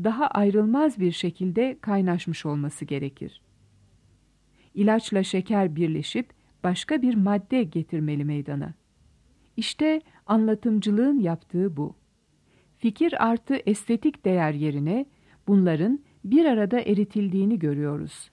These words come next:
Fikir, doktrin, sanatçıda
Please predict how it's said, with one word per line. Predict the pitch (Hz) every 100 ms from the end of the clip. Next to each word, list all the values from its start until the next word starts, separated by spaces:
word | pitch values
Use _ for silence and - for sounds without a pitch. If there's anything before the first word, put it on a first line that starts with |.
| _ _ _ _ _ _
Fikir, | - 180 - 170 247 - _ _ -
doktrin, | 165 - - 165 262 - _ _
sanatçıda | - - 190 190 202 - 190 240